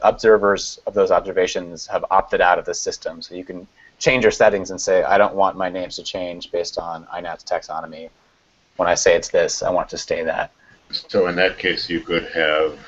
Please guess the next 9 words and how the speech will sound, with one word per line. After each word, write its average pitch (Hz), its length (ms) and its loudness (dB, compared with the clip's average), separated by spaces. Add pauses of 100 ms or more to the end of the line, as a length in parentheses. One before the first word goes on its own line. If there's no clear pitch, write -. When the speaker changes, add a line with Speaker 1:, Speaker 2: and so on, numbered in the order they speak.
(240)
Speaker 2:
some 76 600 -6 (140)
Dolichousnea 80 1120 -4 (100)
longissima 80 720 -8
observations 80 920 -6 (100)
and 101 500 -2
some 78 400 -6
Usnea 80 400 -4
longissima 76 560 -12 (160)
observations. 78 640 -10